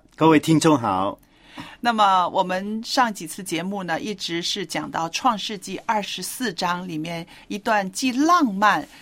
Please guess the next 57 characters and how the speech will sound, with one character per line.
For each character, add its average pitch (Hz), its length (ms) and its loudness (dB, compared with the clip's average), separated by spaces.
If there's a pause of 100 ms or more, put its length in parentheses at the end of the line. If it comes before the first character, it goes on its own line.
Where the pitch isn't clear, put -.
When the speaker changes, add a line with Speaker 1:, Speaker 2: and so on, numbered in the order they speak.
(120)
Speaker 2:
又 214 180 0
美 175 200 -6
好 190 240 -2
的 - 140 -8
婚 202 220 -6
姻， 190 400 -4 (100)
是 - 160 -8
不 190 80 -6
是？ 175 320 0 (280)
以 - 140 -4
撒 196 380 2 (220)
还 170 240 0
有 180 200 -4
这 175 200 -8
个 165 80 -10
利 202 120 -8
百 151 220 -6
加 190 300 -6
的 180 100 -8
婚 170 180 -10
姻， 165 360 -6
从 208 180 -4
他 277 160 4
们 320 100 4
的 214 200 2
这 196 180 -6
个 170 140 -8
婚 - 200 0
姻 294 240 8
上 277 240 2
面 185 160 -6
呢， 175 200 -2 (280)
啊， 165 320 -4
这 185 200 -6
个 - 280 -8
我 165 120 -6
们 156 160 -2
看 254 360 0
到 165 280 2
了， 147 160 -4 (240)
呃， - 440 -4
圣 233 220 0
经 247 160 0
里 185 80 -2
面 151 220 -4
对 175 200 -2
我 160 120 -4
们 151 160 -4
单 220 260 0
身 247 240 -2
人 160 240 -2
士 190 240 -4
的 143 120 -8
一 - 120 -12
些 185 220 -8
提 180 340 -12
醒， - 340 -2